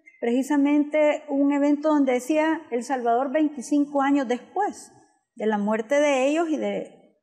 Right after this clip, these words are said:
veintitrés años después de los acuerdos de paz. Y me voy encontrando, a excepción del analista político, que además es un alto funcionario del Programa de Naciones Unidas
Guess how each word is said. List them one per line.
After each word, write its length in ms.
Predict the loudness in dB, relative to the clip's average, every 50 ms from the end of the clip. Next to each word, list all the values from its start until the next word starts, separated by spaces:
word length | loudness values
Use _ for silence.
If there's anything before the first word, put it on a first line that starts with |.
| _ _ _ _ _ _ _ _ _
veintitrés 580 | -4 -2 -2 -2 -2 -4 -6 -4 -2 -2 -2 -2
años 260 | -2 -2 -2 -2 -2
después 340 | -4 -6 -4 -6 -6 -6 -4
de 100 | -4 -6
los 160 | -6 -6 -8
acuerdos 400 | -10 -10 -10 -8 -8 -6 -8 -8
de 80 | -10 -12
paz. 280 | -8 -8 -8 -8 -8 -12 -20 _ _ _ _ _
Y 120 | -14 -10 -8
me 120 | -6 -2
voy 240 | 0 0 2 2 2
encontrando, 720 | 2 0 0 0 0 0 0 0 0 0 0 0 0 0
a 80 | -2 -2
excepción 480 | -4 -6 -10 -8 -6 -2 0 0 0
del 160 | 0 0 0
analista 680 | 0 0 0 -2 -2 -4 -4 -6 -8 -4 -2 -2 -2 -2 -6 -12 -20 -20 _ _ _ _
político, 580 | -6 -4 -2 -2 -2 -4 -4 -2 -2 -2 -2 -2
que 100 | -4 -4
además 500 | -4 -4 -4 -2 -2 -2 -2 -2 -4 -6
es 80 | -8
un 380 | -6 -4 -2 -2 -2 -4 -6 -10 -18 -20 _ _ _ -6
alto 280 | -6 -6 -2 -4 -4
funcionario 680 | -2 0 0 0 0 0 -2 -2 0 -2 0 0 0 2
del 200 | 2 0 -2 -2 -8
Programa 560 | -10 -6 -6 -4 -2 -2 -2 -2 -2 -2 -2
de 40 | -2
Naciones 460 | -4 -6 -6 -4 -4 -2 0 0 0
Unidas 460 | 0 0 0 0 0 0 0 -2 -4